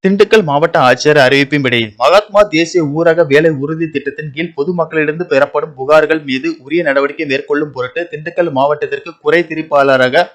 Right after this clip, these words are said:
அருள் பிரகாஷ் என்பவர் நி-, நியமிக்கப்பட்டுள்ளார். எனவே மகாத்மா காந்தி தேசிய ஊரக வேலை உறுதி திட்ட பணியாளர்கள் தங்கள் குறைகளை தெரிவிக்க மாவட்ட குறை தீர்ப்பாளரை திண்டுக்கல் மாவட்ட ஆட்சியர் அலுவலக வளாகத்தில் உள்ள மாவட்ட ஊரக வளர்ச்சி முகமை அலுவலகத்தில் நேரிலோ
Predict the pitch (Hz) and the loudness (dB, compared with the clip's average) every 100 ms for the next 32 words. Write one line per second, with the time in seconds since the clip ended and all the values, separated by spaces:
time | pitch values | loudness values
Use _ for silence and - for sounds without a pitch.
0 | - 127 175 196 151 135 156 160 131 135 | -6 -4 -2 -2 -2 0 0 0 -6 -4
1 | 131 156 131 143 160 170 165 143 123 117 | -4 -4 -6 -4 -4 -2 -4 -4 -4 2
2 | 123 - - _ _ _ _ 139 165 220 | 2 2 -10 _ _ _ _ 2 4 4
3 | 175 156 202 208 208 160 165 185 156 165 | 4 4 4 2 2 2 2 2 0 -2
4 | 180 175 143 160 170 165 143 165 165 139 | 0 -2 -2 -2 0 2 2 2 0 -4
5 | 165 170 156 131 165 - 131 156 156 139 | -4 -4 -4 -4 -6 -2 -4 2 2 4
6 | 147 160 127 139 165 165 147 151 151 175 | 0 0 0 2 -2 -2 -2 -2 0 -2
7 | - 139 135 - 170 127 143 165 170 185 | 0 -4 -4 -2 -2 2 2 2 -2 -2
8 | 151 160 160 160 156 147 143 156 170 151 | -2 -4 -4 -8 0 2 4 2 -2 -10
9 | 151 - 180 156 135 151 160 135 135 156 | -10 -4 -4 0 0 0 0 0 0 -2
10 | 151 135 135 165 170 180 151 135 147 151 | -2 -2 0 2 4 4 4 2 2 0
11 | 160 131 127 165 127 123 165 185 - 175 | -2 -6 -2 -2 0 2 4 2 2 0
12 | 156 170 170 156 139 147 170 135 156 180 | 2 2 2 2 2 0 -4 -2 0 -2
13 | - 135 143 147 143 165 151 139 160 156 | -2 2 4 4 2 0 -2 0 2 4
14 | 151 | 2